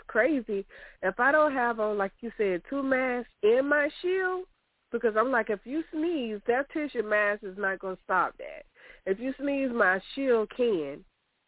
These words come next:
stop it from hitting me. And they be looking like, and people laugh. They would point and laugh, seeing you walking around at the theme park with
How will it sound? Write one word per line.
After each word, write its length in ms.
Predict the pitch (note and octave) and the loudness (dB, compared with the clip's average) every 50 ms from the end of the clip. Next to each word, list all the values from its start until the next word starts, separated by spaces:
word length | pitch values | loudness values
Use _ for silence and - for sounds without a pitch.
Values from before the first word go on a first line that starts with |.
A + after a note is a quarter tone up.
| _ _ _ _ _ _ _ _ _ | _ _ _ _ _ _ _ _ _
stop 240 | - A#3 G#3 G3+ G3 | 2 2 2 2 0
it 80 | F#3+ - | -6 -8
from 200 | - F#3+ F3+ F#3 | -8 -8 -8 -4
hitting 400 | F#3 G3+ F#3 - - F3 E3+ E3 | -4 -4 -4 -4 -6 -8 -8 -8
me. 140 | D#3 C3+ C#3 D3+ - _ _ _ _ _ _ _ _ _ _ - | -8 -10 -12 -16 -20 _ _ _ _ _ _ _ _ _ _ -2
And 100 | G#3 A3 | 2 2
they 80 | A#3 | 2
be 140 | C4 C4+ D4+ | 2 2 -2
looking 260 | D4 D4 C4+ - C#4+ | -4 -4 -4 -2 -2
like, 300 | C4 A3+ G3+ F#3+ E3+ - - _ - - | 0 0 0 -2 -4 -6 -10 _ 0 2
and 100 | A#3 A#3 | 2 4
people 240 | - F#4+ A4 A4+ G#4+ F#4 | 4 4 2 4 2 2
laugh. 360 | F4 G4 F4 F4 - A#3 G#3+ - | 2 2 2 4 2 2 2 4
They 140 | B3+ B3+ D#4 | 2 2 2
would 140 | E4 D#4 - | 0 -6 -4
point 260 | - D4+ C#4 C#4 C#4 - | 0 0 0 0 0 -2
and 100 | D4+ D4+ | -2 -2
laugh, 380 | D#4+ F4+ F#4 E4 B3+ G#3+ G3+ D4+ _ _ | 0 0 0 0 0 -2 -2 -4 _ _
seeing 280 | - C#4 C4 C4 C4 B3+ | -6 -4 -4 -4 -4 -6
you 100 | B3+ D4 | -6 -4
walking 380 | C4 A3 G3+ G3 G3+ - B3+ C#4 | -2 0 0 0 0 -2 -6 -8
around 640 | E4+ E4+ D#4+ A#3 G#3 G3 F#3 F#3 F#3 F#3 F#3+ G#3 B3 - - - _ _ - | -6 -2 0 0 2 2 2 2 0 0 -2 -4 -6 -10 -16 -20 _ _ -2
at 180 | - F#3+ F#3 | 0 0 2
the 100 | - C#4 C#4+ - | 0 -2 -6 -2
theme 300 | F4 E4+ D4+ D4 D4 C4+ | -2 -2 -2 -2 -4 -6
park 460 | - - G#3 F#3 F#3 F3 E3+ F3 - - _ _ - - _ _ | -4 -2 0 0 2 2 0 0 -2 -6 _ _ -20 -20 _ _
with 160 | - F#3 F3+ | 0 0 0